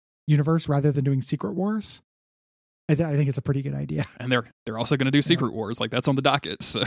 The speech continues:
Speaker 2: <laughs>
Speaker 1: Yeah, yeah.
Speaker 2: um,
Speaker 1: Yep. Uh,
Speaker 2: I, I am sad we're not gonna see Tom Hardy versus P-, uh, Tom Holland because, uh, like, th-, he
Speaker 1: It's a Tom off, is it?
Speaker 2: Yeah,
Speaker 1: Hmm.
Speaker 2: uh, um, and it just, just because Tom Hardy is so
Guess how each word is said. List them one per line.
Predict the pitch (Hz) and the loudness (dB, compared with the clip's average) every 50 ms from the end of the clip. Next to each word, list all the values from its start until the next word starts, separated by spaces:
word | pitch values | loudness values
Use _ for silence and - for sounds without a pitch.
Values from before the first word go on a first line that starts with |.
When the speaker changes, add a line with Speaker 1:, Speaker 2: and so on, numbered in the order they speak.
| - - - - | -4 -8 -2 0
Speaker 2:
<laughs> | 202 - - - - 233 - - - 254 - _ _ - | 0 0 0 0 0 0 0 2 2 0 0 _ _ 0
Speaker 1:
Yeah, | 175 165 160 147 143 143 - | 2 4 4 4 2 2 0
yeah. | - - 233 240 240 240 233 226 208 - | 0 0 -2 -2 -2 -4 -4 -6 -6 -2
Speaker 2:
um, | - 143 135 127 - 120 110 110 110 110 110 - - - _ _ _ _ _ - | 2 4 4 4 4 2 0 -6 -8 -10 -10 -12 -16 -20 _ _ _ _ _ -2
Speaker 1:
Yep. | 123 127 | 0 0
Uh, | 127 127 123 120 123 | 0 0 -2 2 4
Speaker 2:
I, | 151 170 - | 6 6 8
I | 165 180 | 8 6
am | 170 170 160 | 6 4 4
sad | - 156 139 | 4 2 4
we're | 135 123 | 4 2
not | 123 - | 0 0
gonna | 123 117 | -2 -4
see | - 113 | -4 -6
Tom | 113 - 135 123 113 | -4 -2 -2 -2 -2
Hardy | - 110 110 110 104 98 104 - 110 | -2 -4 -4 -4 -6 -10 -12 -10 -8
versus | 120 117 110 - 101 101 101 110 - - - | -6 -6 -6 -6 -6 -6 -4 -6 -6 -6 -8
P-, | - - - | -8 -8 -6
uh, | 120 113 | -6 -6
Tom | - - 123 110 104 | -4 -4 -4 -4 -4
Holland | - - 110 104 101 107 92 - - - | -4 -6 -6 -6 -8 -10 -12 -14 -12 -12
because, | - 110 - 107 107 107 95 - - - | -10 -10 -8 -8 -8 -6 -8 -8 -8 -8
uh, | 120 110 110 101 92 110 - _ _ _ _ - - - | -8 -8 -6 -8 -8 -10 -10 _ _ _ _ -14 -6 -4
like, | 131 123 120 - 147 - _ - _ _ _ _ _ | -4 -4 -4 -6 -12 -20 _ -20 _ _ _ _ _
th-, | - 131 - - 147 - | -12 -10 -8 -6 -2 0
he | 156 - - | 0 0 0
Speaker 1:
It's | 175 - | -2 -2
a | 151 131 - | -2 0 0
Tom | 143 180 202 180 | 2 2 2 0
off, | 127 120 117 - | -2 -4 -6 -6
is | 135 120 | -4 -4
it? | 139 165 185 - | -4 -4 -2 0
Speaker 2:
Yeah, | 151 143 156 165 143 131 117 117 120 | 2 4 6 6 4 4 2 0 0
Speaker 1:
Hmm. | - | 2
Speaker 2:
uh, | 131 135 123 117 113 120 123 - | 4 4 4 4 2 -2 -2 -2
um, | 127 131 123 120 113 113 113 110 113 - | 0 0 2 2 0 -2 -2 -4 -6 -4
and | - 131 139 | 0 2 2
it | 143 135 | 2 2
just, | 127 147 139 - | 2 2 2 2
just | 160 139 139 - | 0 -2 -2 -2
because | 143 - 135 - | 0 0 0 0
Tom | - 139 127 110 | 0 0 0 0
Hardy | 117 113 113 110 104 | 0 -2 -2 -2 -2
is | 107 | -2
so | - - 117 110 | -2 -2 -2 -4